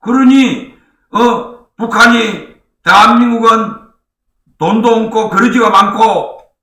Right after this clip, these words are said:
어, 밥도 못 먹고 살고, 어, 미국 사람들한테 얻어먹고 산다.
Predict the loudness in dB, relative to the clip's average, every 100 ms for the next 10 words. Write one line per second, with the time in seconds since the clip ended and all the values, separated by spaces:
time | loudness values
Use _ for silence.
0 | _ -6 -6 -6 -12 _ _ _ _ _
1 | _ _ _ _ _ _ 0 2 2 2
2 | 0 0 0 0 0 0 -2 -4 -8 -18
3 | _ _ _ _ _ _ _ -6 -6 -6
4 | -14 _ _ _ _ _ _ _ _ _
5 | _ _ _ _ _ _ _ _ _ _
6 | -2 0 0 -2 -4 0 2 2 2 0
7 | 0 -4 -6 -4 0 0 0 -4 -6 -2
8 | -2 -2 -6 -18